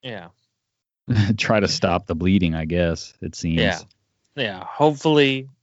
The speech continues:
Speaker 1: I mean, there's a lot of factors that are,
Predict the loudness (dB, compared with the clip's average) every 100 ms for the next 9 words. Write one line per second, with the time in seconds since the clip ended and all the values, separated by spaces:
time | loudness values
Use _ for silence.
0 | -16 -12 -10 -10 -14 -18 _ _ _ _
1 | _ _ -6 -2 0 2 4 4 2 -2
2 | -2 -2 _ -10 -8 -10 -14 -18 -20 _
3 | -6 -6 -6 _ _ _ _ _ _ _
4 | _ _ _ _ -12 -10 -12